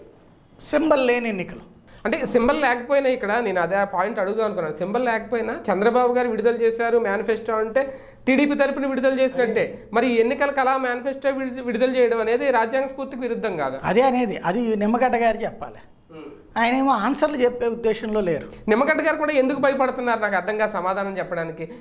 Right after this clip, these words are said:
Speaker 2: ఎన్నిసార్లు ప్రెస్ మీట్ పెట్టినా ఆయన చెప్పాలనుకున్నది ఏదో ఒక,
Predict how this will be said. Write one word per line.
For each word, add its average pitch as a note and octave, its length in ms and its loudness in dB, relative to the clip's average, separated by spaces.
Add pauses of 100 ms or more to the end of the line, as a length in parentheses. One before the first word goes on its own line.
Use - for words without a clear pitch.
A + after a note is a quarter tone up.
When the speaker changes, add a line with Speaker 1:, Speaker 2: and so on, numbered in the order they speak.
Speaker 2:
ఎన్నిసార్లు A#3+ 460 0
ప్రెస్ A3+ 300 -4
మీట్ A3+ 180 0
పెట్టినా A3 460 2
ఆయన F3+ 160 2
చెప్పాలనుకున్నది A#3 840 0
ఏదో A3 100 4
ఒక, F#3+ 260 2